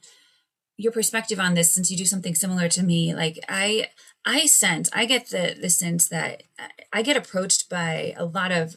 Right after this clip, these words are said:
uh, male artists all the time to, um, to book them, to work with them,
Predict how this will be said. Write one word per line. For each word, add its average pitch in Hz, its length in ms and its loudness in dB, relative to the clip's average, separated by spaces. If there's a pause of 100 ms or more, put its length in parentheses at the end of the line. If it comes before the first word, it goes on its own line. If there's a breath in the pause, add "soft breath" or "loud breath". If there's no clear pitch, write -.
uh, - 300 -8 (160)
male 208 360 2
artists 156 600 -2 (160)
all 202 160 -6
the 202 80 -6
time - 480 -4 (560 soft breath)
to, 160 520 -4
um, 160 580 -6
to 180 100 -2
book 165 240 -2
them, - 340 -8
to 170 160 -4
work 160 240 -2
with - 140 -10
them, - 360 -14